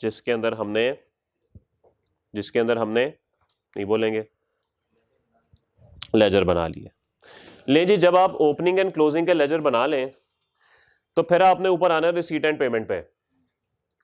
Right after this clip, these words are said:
receipt and payment का जो ओपनिंग बैलेंस है, इसका क्या करना है?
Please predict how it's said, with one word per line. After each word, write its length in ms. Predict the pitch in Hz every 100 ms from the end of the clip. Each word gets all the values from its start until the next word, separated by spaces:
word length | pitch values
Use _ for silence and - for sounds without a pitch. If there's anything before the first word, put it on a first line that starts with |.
| _ _ _ _ _ _ _ -
receipt 440 | 135 139 - 170 190
and 160 | 196
payment 300 | 175 165 180
का 100 | 190
जो 180 | 180 185
ओपनिंग 380 | 156 175 196 202 - _ _
बैलेंस 460 | 127 127 123 135 139
है, 280 | 113 120 -
इसका 240 | 160 - 202
क्या 120 | 196
करना 260 | 139 104
है? 80 | 95